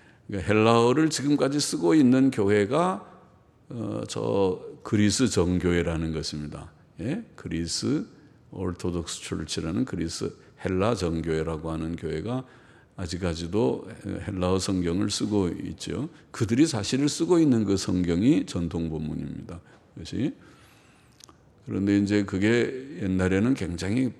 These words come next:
큰 교회였는데, 아, 지금 그 그리스 정교회가 있는 아마 그게 터키죠. 터키, 에,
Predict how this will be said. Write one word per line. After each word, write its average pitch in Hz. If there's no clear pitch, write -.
큰 -
교회였는데, 87
아, 82
지금 98
그 104
그리스 98
정교회가 90
있는 98
아마 90
그게 90
터키죠. 107
터키, 92
에, 85